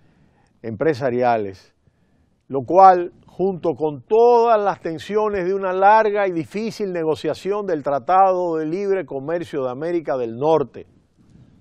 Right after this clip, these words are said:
donde ha existido una situación de tensión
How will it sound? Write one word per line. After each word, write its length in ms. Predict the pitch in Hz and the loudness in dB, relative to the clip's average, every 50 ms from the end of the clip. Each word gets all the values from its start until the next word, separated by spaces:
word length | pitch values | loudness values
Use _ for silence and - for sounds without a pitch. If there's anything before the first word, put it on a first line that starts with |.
| - - _ | -20 -20 _
donde 720 | 104 107 131 151 156 156 151 147 139 139 139 135 139 143 _ _ _ _ _ _ _ _ _ _ _ _ _ _ _ _ _ _ _ _ _ _ | -8 -2 0 0 0 0 -2 -2 -2 -2 -4 -4 -6 -12 _ _ _ _ _ _ _ _ _ _ _ _ _ _ _ _ _ _ _ _ _ _
ha 240 | - 156 165 156 139 139 143 - _ _ _ _ _ _ _ _ _ _ _ - | 0 0 0 0 -2 -8 -16 -20 _ _ _ _ _ _ _ _ _ _ _ -4
existido 840 | 180 185 - - 147 - - - 170 170 160 139 123 120 127 127 _ _ _ _ _ _ _ _ _ _ _ _ _ | -2 -2 -2 -4 -8 -10 -8 -8 -6 -4 -4 -4 -4 -4 -6 -10 _ _ _ _ _ _ _ _ _ _ _ _ _
una 240 | - 185 190 190 143 | -8 -6 -6 -6 -6
situación 680 | 113 160 151 127 143 139 120 - 127 139 151 156 151 | -6 -8 -6 -2 -4 -4 -4 -4 -6 -4 -4 -4 -2
de 140 | 139 143 139 | -2 -4 -4
tensión 840 | 123 - 165 165 147 117 - 139 139 135 131 123 120 117 120 123 | -2 -4 -6 -6 -8 -8 -6 -4 -4 -4 -4 -6 -8 -10 -14 -20